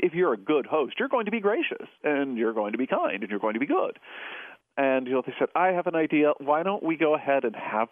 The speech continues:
the baklava first? We'll go ahead and clean up, and then we'll play the game." And so, you know, th-, everybody was accepted, but he could also tell that, oh, maybe this, this wasn't the idea.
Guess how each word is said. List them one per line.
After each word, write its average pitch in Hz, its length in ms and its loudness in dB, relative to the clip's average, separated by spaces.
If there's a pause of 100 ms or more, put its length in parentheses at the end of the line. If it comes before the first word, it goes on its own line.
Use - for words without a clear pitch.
the 151 60 0
baklava 202 540 0 (100)
first? 127 320 2 (840)
We'll 143 100 2
go 131 160 4
ahead 123 160 0
and 123 120 -2
clean 156 360 0
up, 180 160 2 (240)
and 139 360 2
then 156 220 4
we'll 156 160 0
play 131 260 2
the 120 100 0
game." 104 360 -2
And 110 160 -4
so, 110 160 2
you 127 140 -2
know, 98 80 -10
th-, 226 220 0
everybody 208 360 2
was 143 220 0 (180)
accepted, 139 560 0
but 110 120 0
he 131 100 -2
could 135 100 -2
also 135 260 0
tell 120 240 -2
that, 113 180 -2
oh, 156 180 -4
maybe 165 200 -2
this, 165 120 -2 (160)
this 156 120 -6
wasn't 170 220 -2
the 135 140 4
idea. 110 380 0